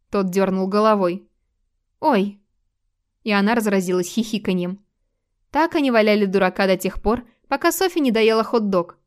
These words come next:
А потом тот сгреб бумагу и салфетки и отнес в ближайшую мусорку. Девушка смотрела, как он пересекает променад, с легким сердцем и широкой улыбкой на лице. Покончив с едой, они, обнявшись, сидели на пляже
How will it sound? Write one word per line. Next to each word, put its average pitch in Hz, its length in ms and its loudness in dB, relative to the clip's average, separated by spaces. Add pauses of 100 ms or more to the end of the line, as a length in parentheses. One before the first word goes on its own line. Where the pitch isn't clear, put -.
(440)
А 220 100 -2
потом 214 380 0
тот 294 260 -2
сгреб 262 260 0
бумагу 196 420 2
и 180 40 4
салфетки 214 600 -4
и 240 140 -8
отнес 202 380 -2
в 214 40 -6
ближайшую 190 520 -2
мусорку. 196 560 -4 (480)
Девушка 330 380 0
смотрела, 277 500 0
как 220 160 -6
он 190 120 0
пересекает 185 560 -2
променад, 190 480 -2 (300)
с - 100 -10
легким 349 340 0
сердцем 214 600 -6 (240)
и 202 80 -4
широкой 202 440 -2
улыбкой 180 420 -2
на 196 80 0
лице. 208 420 -4 (680)
Покончив 262 460 0
с - 120 -10
едой, 269 380 0 (220)
они, 339 240 0
обнявшись, 247 580 0
сидели 214 300 2
на 214 160 2
пляже 240 440 0